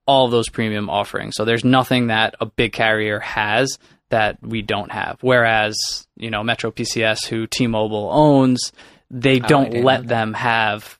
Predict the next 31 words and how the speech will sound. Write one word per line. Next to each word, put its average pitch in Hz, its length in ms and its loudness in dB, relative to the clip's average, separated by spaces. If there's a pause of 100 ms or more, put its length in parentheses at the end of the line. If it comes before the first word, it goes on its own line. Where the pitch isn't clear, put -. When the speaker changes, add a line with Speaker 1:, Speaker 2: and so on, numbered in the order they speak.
Speaker 1:
you 120 120 -4
know, 110 120 -2 (100)
certain 107 260 0
features 104 560 -8
because 120 220 -2
they 113 140 -2
don't 107 160 -2
want 104 220 -2
them 110 160 -10
to 104 340 -6
cannibalize 107 680 -2
their 107 200 -4
own 107 420 -6 (100)
business. 110 360 -4
So 131 120 4
Metro 156 280 4
P 143 160 2
C 135 160 2
S 123 180 2 (100)
isn't 139 280 4
going 113 300 0
after 110 400 -2 (320)
a - 100 -2
T-Mobile 107 580 0
and 104 80 -4
a 104 40 -8
Verizon 107 440 -2
customer. - 340 -8
They're 120 180 2
going 117 300 2
after 110 460 -2